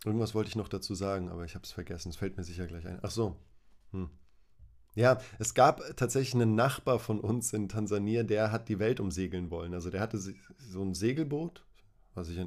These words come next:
kein selbstgebautes, sondern ein gutes Segelboot. Und der hat dann Sch-, Stopp gemacht in Tansania, glaub ich, und ist da auch geblieben. Aber der hat schon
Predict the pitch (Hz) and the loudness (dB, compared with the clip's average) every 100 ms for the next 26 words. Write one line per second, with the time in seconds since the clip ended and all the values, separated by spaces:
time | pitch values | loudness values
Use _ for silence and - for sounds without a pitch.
0 | - 87 87 90 - 110 120 113 107 - | -6 -8 -4 -6 -2 2 2 2 -2 -4
1 | 87 87 82 87 120 120 123 123 127 135 | -10 -10 -10 0 2 2 0 0 0 -4
2 | - - - 107 120 127 135 127 113 - | -8 -16 -4 4 6 6 4 2 2 -2
3 | - 120 - 135 131 135 113 107 - 107 | -6 -6 0 0 2 2 2 0 -2 -6
4 | 95 110 95 101 101 107 104 90 82 85 | -4 -2 -2 -2 -2 0 0 -2 -6 -8
5 | 85 87 87 90 95 90 - - 104 92 | -8 -6 -8 -8 -8 -6 -6 -2 0 0
6 | 95 - 92 82 95 90 85 90 90 98 | -2 -4 -6 -2 0 0 -2 -4 -2 -2
7 | - 107 95 | -2 -2 -2